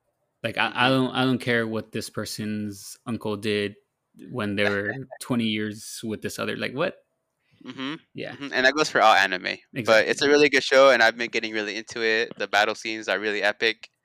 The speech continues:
Speaker 1: Yeah, that's so, I'm glad you're
Speaker 2: And
Speaker 1: watching that. Glad you're watching that.
Speaker 2: Yeah.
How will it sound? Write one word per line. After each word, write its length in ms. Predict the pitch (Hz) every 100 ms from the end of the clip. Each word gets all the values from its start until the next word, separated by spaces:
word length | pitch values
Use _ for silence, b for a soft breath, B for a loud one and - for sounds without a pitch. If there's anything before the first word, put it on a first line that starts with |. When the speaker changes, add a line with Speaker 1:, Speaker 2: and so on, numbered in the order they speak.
| -
Speaker 1:
Yeah, 320 | 139 123 113
that's 180 | 120 135
so, 160 | 110
I'm 100 | 120
glad 160 | 127 151
you're 100 | 104
Speaker 2:
And 80 | 101
Speaker 1:
watching 280 | 101 98 87
that. 100 | - _ _ -
Glad 200 | 120 120
you're 100 | 120
watching 280 | 113 -
that. 100 | - 160 _ _ _ _ _ _ _ _ _ _ -
Speaker 2:
Yeah. 380 | 101 98 95